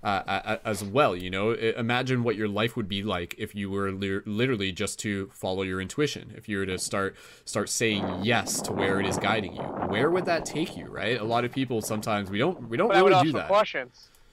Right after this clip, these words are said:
Speaker 1: S-, s-,
Speaker 2: Some
Speaker 1: go
Speaker 2: people
Speaker 1: ahead, yeah.
Speaker 2: think that, "Oh, it's my intuition," when you're all anxious, angry, and upset. I almost guarantee you, if you're angry in any negative spectrum, it's gonna get you more of that stuff.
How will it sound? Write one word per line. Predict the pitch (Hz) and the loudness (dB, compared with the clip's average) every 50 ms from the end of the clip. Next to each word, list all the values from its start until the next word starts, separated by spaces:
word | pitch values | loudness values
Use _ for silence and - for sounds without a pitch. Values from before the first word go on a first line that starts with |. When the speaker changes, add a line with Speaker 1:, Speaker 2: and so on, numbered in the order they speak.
| - _ _ _ _ _ _ _ _ _ _ _ _ _ _ | -20 _ _ _ _ _ _ _ _ _ _ _ _ _ _
Speaker 1:
S-, | |
s-, | - - - - - - - - | -10 -10 -8 -8 -10 -12 -16 -14
Speaker 2:
Some | - - - 185 196 202 | -8 0 2 4 4 2
Speaker 1:
go | 185 | 2
Speaker 2:
people | - 208 196 101 107 127 | 0 0 0 2 4 6
Speaker 1:
ahead, | 123 127 - - | 6 6 6 6
yeah. | - - 131 - - | 4 0 -2 -4 -4
Speaker 2:
think | 170 165 160 139 - | -2 -2 -2 -2 -2
that, | - 147 143 139 - _ _ - | -2 -2 -2 -2 -4 _ _ 0
"Oh, | 208 208 | 2 2
it's | 185 - - | 2 2 2
my | 190 180 180 185 | 2 4 4 4
intuition," | 180 - 185 190 214 233 240 - - 170 147 127 131 135 | 2 2 4 6 8 8 6 6 4 0 -2 -2 -2 -4
when | 135 139 139 | -6 -4 -2
you're | 143 147 143 | -2 0 2
all | 143 147 147 143 139 - - _ | 4 4 4 4 2 -2 -4 _
anxious, | 170 175 180 170 - - - 170 165 156 143 - _ - | -2 0 0 -2 -4 -4 -2 0 0 0 -2 -6 _ -2
angry, | 160 175 180 180 170 156 165 170 170 165 156 143 | 0 2 2 2 0 0 0 0 2 2 2 0
and | 135 131 135 - - - - - - - | -2 -4 -6 -10 -14 -18 -20 -12 -4 -4
upset. | 135 127 - - - 214 190 143 110 - _ _ _ _ _ _ _ | -2 -2 -2 0 2 4 4 4 2 -4 _ _ _ _ _ _ _
I | - 180 | -6 -4
almost | 185 180 170 165 160 | -2 -2 -2 -4 0
guarantee | 170 185 180 175 170 160 - 214 208 196 165 143 | 2 2 2 2 0 -2 0 2 2 4 4 2
you, | 135 | 0
if | 123 165 | 2 2
you're | 175 170 - | 2 2 4
angry | 156 165 175 180 175 175 165 151 | 4 2 4 4 6 6 4 4
in | 139 139 | 4 2
any | 139 151 175 170 | 2 2 2 2
negative | 156 147 151 156 156 156 147 131 - | 2 4 4 4 4 2 0 -2 -2
spectrum, | - - 143 147 165 - - - 127 139 | 0 2 2 2 2 2 -4 -6 -4 -4
it's | 170 170 - | -4 -4 -4
gonna | - 175 160 147 | -4 -2 -2 -2
get | 131 - 156 - - | -2 -4 -6 -6 -6
you | 151 | -4
more | 135 139 143 135 | 0 2 2 4
of | 131 | 4
that | 139 135 - | 4 2 2
stuff. | - _ - - - | -2 _ -20 -20 -20